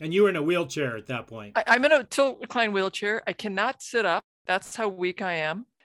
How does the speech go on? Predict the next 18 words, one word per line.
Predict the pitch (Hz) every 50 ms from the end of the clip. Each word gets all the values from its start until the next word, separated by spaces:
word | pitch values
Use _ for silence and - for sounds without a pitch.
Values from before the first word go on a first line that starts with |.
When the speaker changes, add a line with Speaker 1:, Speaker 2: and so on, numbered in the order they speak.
| _ _ -
Speaker 2:
Uh, | 190 190 185 185 180
fortunately, | - - 220 220 - - 226 226
the | 202 196 190
university | 196 202 190 190 202 196 - - 220
and | 208 190
the | 190
V | 170 185 180
A | 175 175 180 180
has | 180 175 -
redesigned | - 180 196 190 170 175 - 190 180 180 175
my | 175 170
job | 170 - 175 165 165 165 170
multiple | 160 160 160 - - - 165 -
times. | - 180 165 160 160 170 220 - - - _ _ - - _ _ _ -
I'm | 202 180 180 180 180
exhausted | - 196 170 151 156 175 170 170 180 190 - - 220 214 190
by | 202 190 196
ten. | - - 202 175 156 156 165 190 220